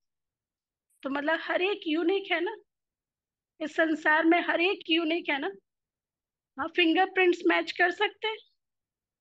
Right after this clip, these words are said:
डीएनए मैच कर सकते हैं, हर एक आत्मा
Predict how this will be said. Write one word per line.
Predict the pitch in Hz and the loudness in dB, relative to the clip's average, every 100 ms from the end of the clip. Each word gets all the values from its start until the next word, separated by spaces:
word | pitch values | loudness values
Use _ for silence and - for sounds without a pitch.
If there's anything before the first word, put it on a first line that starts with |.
| _ _ _ _ _ - | _ _ _ _ _ -6
डीएनए | 240 311 330 349 | 2 4 4 4
मैच | 330 330 339 | 4 0 -2
कर | - 359 | -4 -4
सकते | 349 415 415 440 | -2 -8 -6 -8
हैं, | 427 - _ _ _ _ _ - | -8 -12 _ _ _ _ _ -8
हर | - 294 | -2 -2
एक | 359 453 523 523 _ - | 2 2 2 -2 _ -2
आत्मा | 294 294 - 370 403 | 0 0 -6 -4 -4